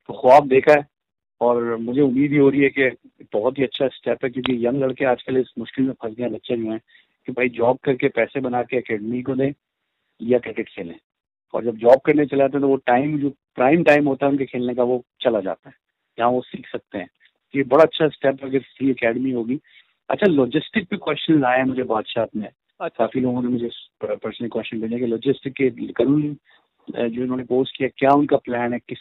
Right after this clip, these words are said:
Speaker 1: तरह रन करेगी, वॉलंटियर्स होंगे, अ, सामान कहाँ से आएगा, किस तरह रन करेगी, कुछ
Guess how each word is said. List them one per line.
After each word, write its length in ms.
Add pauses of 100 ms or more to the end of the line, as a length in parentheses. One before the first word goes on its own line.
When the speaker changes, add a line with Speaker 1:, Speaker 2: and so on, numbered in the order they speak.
Speaker 1:
तरह 160
रन 280
करेगी, 500
वॉलंटियर्स 760
होंगे, 480 (720)
अ, 180
सामान 420
कहाँ 220
से 160
आएगा, 380
किस 240
तरह 280
रन 80
करेगी, 260
कुछ 220